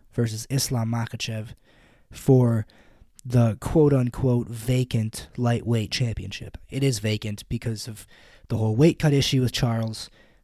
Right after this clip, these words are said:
last time. Doesn't matter. Charles is the champ. We all know it. That's for the lightweight championship. Co-main event, Aljamain Sterling,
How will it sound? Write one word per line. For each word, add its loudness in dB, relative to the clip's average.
last -4
time. -4
Doesn't 2
matter. -2
Charles 6
is 4
the 2
champ. 0
We 8
all 8
know 2
it. -4
That's 2
for 2
the 4
lightweight 2
championship. -2
Co-main 2
event, -2
Aljamain 4
Sterling, 0